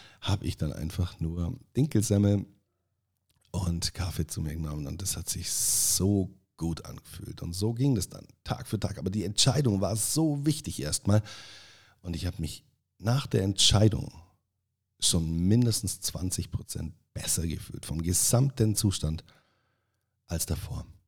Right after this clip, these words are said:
Und, und, und was dann in den sechsundsechzig Tagen passiert ist, das ist nochmal was anderes. Aber das war einfach unglaublich, ähm, unglaublich gesund. Dennoch hätte es ohne die Entscheidung nicht funktioniert.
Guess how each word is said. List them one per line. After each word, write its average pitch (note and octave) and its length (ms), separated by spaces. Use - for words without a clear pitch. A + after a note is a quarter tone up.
Und, C#2+ 260
und, C#2 300
und D#2 160
was E2 140
dann D#2+ 140
in D2+ 120
den D2+ 120
sechsundsechzig D#2+ 540
Tagen F#2 300
passiert E2 300
ist, D#2+ 240
das F2 220
ist D#2+ 200
nochmal - 320
was - 160
anderes. C#2 380
Aber C#2+ 160
das D#2 180
war - 200
einfach - 400
unglaublich, F2 880
ähm, D2 340
unglaublich C#3 400
gesund. - 440
Dennoch A2+ 280
hätte F2 160
es - 180
ohne B2+ 260
die G2 140
Entscheidung D#2+ 680
nicht E2 400
funktioniert. - 640